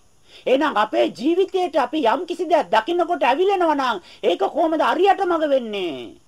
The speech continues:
දකින්නකොට නිවෙනවා නම්, ඒක හරියට මඟ. ඇයෙනකොට නිවෙනවා නම්, ඒක හරියට මඟ.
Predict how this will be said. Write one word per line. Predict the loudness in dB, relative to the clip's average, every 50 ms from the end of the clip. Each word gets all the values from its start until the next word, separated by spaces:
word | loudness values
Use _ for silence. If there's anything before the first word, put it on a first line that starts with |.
| _ _ _ _ _ -20 -20 -20
දකින්නකොට | _ 0 0 0 0 0 0 0 2 0 0 -4 -2
නිවෙනවා | -4 -2 -2 -2 -2 0 2 2 2 2
නම්, | 0 0 -2 -2 -6
ඒක | -6 -2 -2
හරියට | -2 0 2 4 4 4 4 2
මඟ. | 2 0 0 -2 0 0 0 0 0 0 -2 -2 -4 -8 -12 _ _ _ _ _ _ _ _ _ _ _ -20 -20 -10 -4
ඇයෙනකොට | 0 2 2 4 4 2 2 0 0 0 0 -2
නිවෙනවා | -2 0 -2 0 2 2 2 2 2
නම්, | 2 0 -2 -2
ඒක | -4 0 0
හරියට | 2 2 4 4 4 4 4 2
මඟ. | 0 0 0 0 2